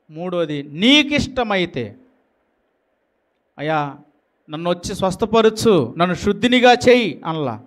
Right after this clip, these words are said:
ఏమంటున్నాడండి? "అయ్యా, నీకిష్టమైతే,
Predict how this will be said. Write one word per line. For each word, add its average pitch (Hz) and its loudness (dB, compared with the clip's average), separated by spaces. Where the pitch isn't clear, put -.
ఏమంటున్నాడండి? 196 -2
"అయ్యా, 127 -8
నీకిష్టమైతే, 160 -4